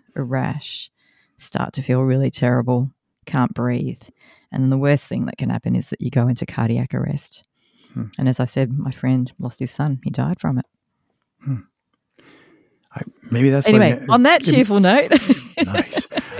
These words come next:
Speaker 2: Uh, but I was thinking maybe that's what drew me in, was that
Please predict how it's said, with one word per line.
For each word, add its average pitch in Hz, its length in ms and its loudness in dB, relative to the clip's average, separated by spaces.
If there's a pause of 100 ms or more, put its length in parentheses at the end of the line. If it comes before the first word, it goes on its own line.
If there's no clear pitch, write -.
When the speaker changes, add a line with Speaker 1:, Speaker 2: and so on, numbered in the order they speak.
(220)
Speaker 2:
Uh, - 180 -4
but 135 160 2
I 120 80 2
was 120 180 0
thinking 123 340 4
maybe 127 200 4
that's 117 240 -4
what 135 140 0 (260)
drew 139 180 0
me 139 280 2
in, 180 300 2
was 131 180 0
that 120 260 -4